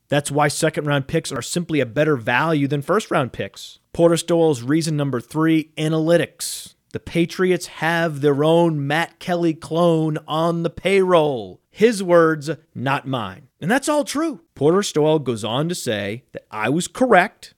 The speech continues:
in calling the Seth Wickersham piece a non-story. Now, I believe it was one of the best pieces of journalism in recent memory because it was such a comprehensive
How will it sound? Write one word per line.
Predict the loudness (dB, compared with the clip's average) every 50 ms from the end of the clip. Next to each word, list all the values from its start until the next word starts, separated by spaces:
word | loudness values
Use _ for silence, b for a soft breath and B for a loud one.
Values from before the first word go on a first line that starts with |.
| _ _ -8
in | -6 -6 -6 -6
calling | -4 -2 0 2 2 2 2 0
the | -4
Seth | -6 -8 -6 -6 -6 -6 -6
Wickersham | -6 -8 -8 -6 -8 -8 -6 -4 -4 -4 -6
piece | -6 -8 -8 -8 -6 -6
a | -4
non-story. | -4 -2 -2 0 0 -2 -2 -4 -4 -2 0 0 0 -2 -4 -6 _ _ _ _ _ _ _ -4
Now, | -2 -2 -2 -4 -6 _ _ _ _ -6
I | -6 -2
believe | 0 2 2 2 2
it | 2 0
was | 0 0 0 0 -2 -4 -10 -12 _ _ _ -6
one | 0 2 2 2
of | 2
the | 0 0
best | 0 0 0 0 -2 -6
pieces | -6 -6 -4 -4 -4 -6
of | -6 -4
journalism | -2 0 2 2 2 2 2 0 0 0 -2
in | -2 -2 0
recent | -2 -2 -2 -2 -4 -4 -4
memory | -2 0 2 2 2 2 2 2 2 0 0 -2 b b b b b
because | -12 -12 -12 -10 -6 -4 -2 -2 -2
it | -2 -4
was | -4 -4 -4
such | -6 -6 -6
a | -6 -8
comprehensive | -8 _ -18 -10 -4 -2 -2 -2 -2 -2 -4 -4 -4 -6 -8 -6 -4 -4 -2 -4 -4 -2 -2 -2 -2 -2 -4 -8 -10